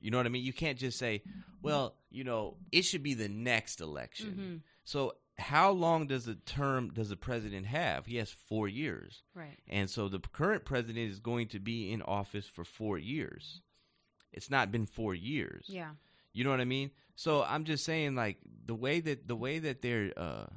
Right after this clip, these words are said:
Speaker 1: the way that they're doing this and the way that they're, they're, they're telling it to people, this is just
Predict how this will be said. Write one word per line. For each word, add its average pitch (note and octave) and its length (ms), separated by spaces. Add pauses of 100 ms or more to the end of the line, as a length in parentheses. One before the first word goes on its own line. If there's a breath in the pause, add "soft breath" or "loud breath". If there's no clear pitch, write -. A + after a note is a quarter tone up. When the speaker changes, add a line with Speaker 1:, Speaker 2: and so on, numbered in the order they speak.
(180)
Speaker 1:
the G#2+ 80
way B2 220
that D#3 180
they're B2+ 160
doing G#2 460
this F#2+ 280
and G2+ 160
the F#2+ 80
way A2+ 220
that A#2+ 240
they're, G2 480
they're, G2+ 300
they're F#2+ 200
telling C3+ 380
it G#2 120
to - 180
people, C3+ 540 (340 loud breath)
this E3+ 220
is E3 100
just C3+ 400